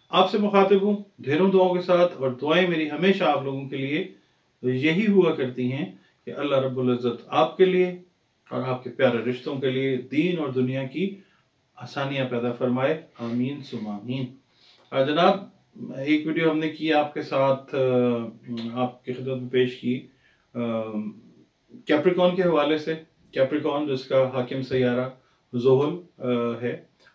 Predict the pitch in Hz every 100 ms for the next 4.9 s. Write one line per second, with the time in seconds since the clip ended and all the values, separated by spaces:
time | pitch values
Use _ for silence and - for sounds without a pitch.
0 | - 117 113 113 123 123 120 131 127 131
1 | - 127 123 - _ _ _ - - 135
2 | 123 127 127 123 131 - - - 127 120
3 | 120 123 127 131 123 123 123 - - 98
4 | 117 127 135 135 120 120 117 123